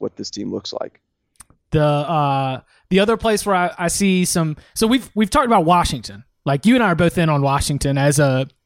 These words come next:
Speaker 2: playoff team this year, right?
Speaker 1: Yeah.
Speaker 2: Yeah.
Speaker 1: I
Speaker 2: I
Speaker 1: mean, well, I, I,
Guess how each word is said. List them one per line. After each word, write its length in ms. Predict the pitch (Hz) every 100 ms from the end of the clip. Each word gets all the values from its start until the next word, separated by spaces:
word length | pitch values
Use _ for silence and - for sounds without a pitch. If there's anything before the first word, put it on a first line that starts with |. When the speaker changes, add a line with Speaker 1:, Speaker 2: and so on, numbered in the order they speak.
| _
Speaker 2:
playoff 360 | - 180 147 139
team 180 | 156
this 200 | 135 110
year, 120 | 117 95
right? 300 | 135 170 - _ _ _ _ _ _
Speaker 1:
Yeah. 240 | - 117 95 - _ _
Speaker 2:
Yeah. 240 | 110 95 87 _ - - - -
Speaker 1:
I 220 | 175 180
Speaker 2:
I 40 | 185
Speaker 1:
mean, 160 | 170
well, 120 | 185 165
I, 280 | 185
I, 40 | 180